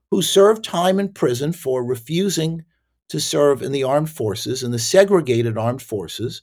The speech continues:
Bayard Rustin later played a crucial role in, um, helping Martin Luther King to see that, uh, nonviolence was absolutely essential, uh,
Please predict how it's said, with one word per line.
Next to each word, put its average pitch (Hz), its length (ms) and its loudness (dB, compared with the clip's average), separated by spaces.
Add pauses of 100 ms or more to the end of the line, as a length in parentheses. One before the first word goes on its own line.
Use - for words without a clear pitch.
(540)
Bayard 185 300 2
Rustin 151 400 2
later 156 300 2
played 127 340 -4
a 127 60 0
crucial 151 500 -2
role 104 480 -2 (680)
in, 127 460 -2 (140)
um, 113 580 -2
helping 156 360 -2
Martin 147 280 2
Luther 151 300 0
King 151 320 0
to 139 100 -8
see 143 300 -4
that, 120 400 -2 (220)
uh, 113 260 -4
nonviolence 139 840 -2
was 123 360 -4
absolutely 151 460 -4
essential, 127 800 -2 (1040)
uh, 95 300 -10